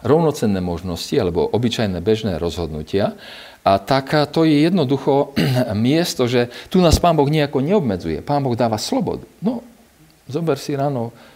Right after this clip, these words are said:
a, ktoré chceš, e, ponožky, a keď ešte naviac máš doma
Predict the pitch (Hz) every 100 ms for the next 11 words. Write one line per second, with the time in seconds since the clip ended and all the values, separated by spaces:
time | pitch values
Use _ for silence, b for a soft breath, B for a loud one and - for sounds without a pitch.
0 | B - 90 87 90 - 135 107 - 143
1 | 110 - 78 71 107 - 98 90 85 -
2 | 113 220 B B B - 92 98 95 113
3 | - 104 113 104 92 101 95 - - 95
4 | 110 90 87